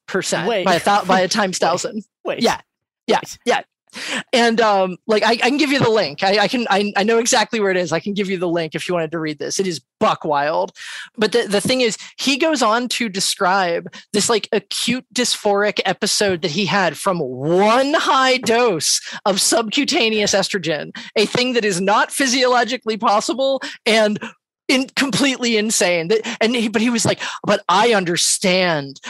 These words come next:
Speaker 1: the pain that trans women go through because I fucked up a dose where I was secretly taking estrogen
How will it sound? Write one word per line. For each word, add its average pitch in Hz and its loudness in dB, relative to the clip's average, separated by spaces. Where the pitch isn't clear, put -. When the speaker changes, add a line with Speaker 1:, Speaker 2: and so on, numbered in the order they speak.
Speaker 1:
the 190 2
pain 196 0
that 190 -2
trans 220 0
women 190 0
go 180 0
through 180 -8
because 160 -4
I 233 4
fucked - 0
up 226 0
a 185 0
dose 233 0
where 180 0
I 180 2
was 170 -2
secretly 262 0
taking 233 -2
estrogen 202 -2